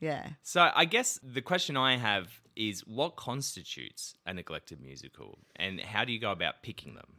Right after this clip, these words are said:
Speaker 1: Okay, well, as I said before, we'll never run out of neglected musicals.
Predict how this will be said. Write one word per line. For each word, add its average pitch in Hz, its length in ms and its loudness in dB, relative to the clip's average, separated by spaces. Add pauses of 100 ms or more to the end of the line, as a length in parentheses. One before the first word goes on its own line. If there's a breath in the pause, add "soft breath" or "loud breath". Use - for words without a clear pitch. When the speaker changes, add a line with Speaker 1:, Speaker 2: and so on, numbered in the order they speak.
(220)
Speaker 1:
Okay, 180 520 2 (120)
well, 170 360 0 (240)
as 240 160 4
I 240 60 2
said 165 180 -2
before, 160 280 0
we'll 151 120 0
never 156 200 2
run 143 160 0
out 147 160 2
of 139 120 -8
neglected 123 420 -8
musicals. 123 580 -6